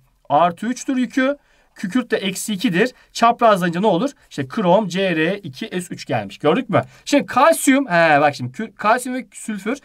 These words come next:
Şimdi sanki kalsiyum buraya, şimdi şöyle bir şey. Kalsiyum yükünü söylemek zorunda mısın?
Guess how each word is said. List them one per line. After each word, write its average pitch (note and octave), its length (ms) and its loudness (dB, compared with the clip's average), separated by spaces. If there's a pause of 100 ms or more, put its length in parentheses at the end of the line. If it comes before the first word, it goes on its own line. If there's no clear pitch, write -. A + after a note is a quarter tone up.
(180)
Şimdi B3+ 180 -2
sanki C4 280 0
kalsiyum A#3+ 440 0
buraya, B3+ 180 2 (460)
şimdi G#3+ 320 -2
şöyle C4 300 4
bir F3+ 60 -4
şey. C#3 160 -4
Kalsiyum G#3+ 440 0
yükünü B3 200 -6
söylemek C4 360 0
zorunda A#3 300 0
mısın? A#3 300 -6